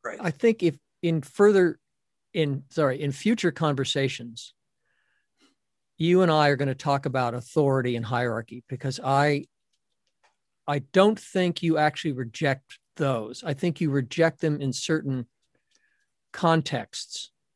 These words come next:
Speaker 1: Yes,
Speaker 2: But
Speaker 1: I
Speaker 2: not
Speaker 1: think,
Speaker 2: full
Speaker 1: I think
Speaker 2: stop.
Speaker 1: authority, there can be justified authority and
Speaker 2: Sure.
Speaker 1: hierarchy, but it has to be democratically chosen.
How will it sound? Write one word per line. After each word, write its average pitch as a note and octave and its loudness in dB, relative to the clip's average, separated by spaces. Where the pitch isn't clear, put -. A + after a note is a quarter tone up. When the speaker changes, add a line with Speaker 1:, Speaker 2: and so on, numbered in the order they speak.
Speaker 1:
Yes, C#3 0
Speaker 2:
But E3 4
Speaker 1:
I F3 6
Speaker 2:
not F3 6
Speaker 1:
think, - -10
Speaker 2:
full E3 2
Speaker 1:
I C#3+ 6
think G3+ 6
Speaker 2:
stop. D#3 6
Speaker 1:
authority, F#3 6
there D#3 4
can G#3+ 2
be E3 4
justified C#3 0
authority A#2+ 0
and C3 -4
Speaker 2:
Sure. D3+ 2
Speaker 1:
hierarchy, A#2 -6
but D3+ 0
it - 2
has D3+ 2
to C3+ -6
be C3 2
democratically C3 -2
chosen. - -4